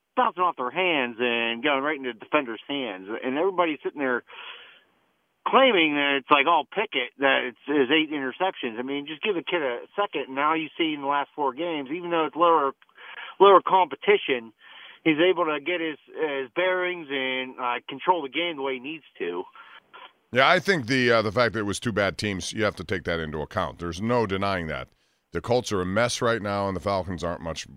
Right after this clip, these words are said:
Speaker 2: more behind. Uh, they should
Speaker 1: Right.
Speaker 2: go. They should go to Desmond Ridder. By the, by the way, you know, Marcus Mariota is what he is. They know that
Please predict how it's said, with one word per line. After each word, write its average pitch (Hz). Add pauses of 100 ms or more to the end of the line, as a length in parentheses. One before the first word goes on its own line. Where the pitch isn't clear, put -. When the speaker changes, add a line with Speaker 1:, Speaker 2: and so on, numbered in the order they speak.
(120)
Speaker 2:
more 85
behind. 73 (380)
Uh, 80
they 110
should 143
Speaker 1:
Right. 254
Speaker 2:
go. 123
They 131
should 127
go 117
to 104
Desmond 90
Ridder. 87
By 73
the, 71
by 80
the 76
way, 67
you 98
know, 87
Marcus 104
Mariota 82
is 73
what 78
he 73
is. 80
They 98
know 76
that 69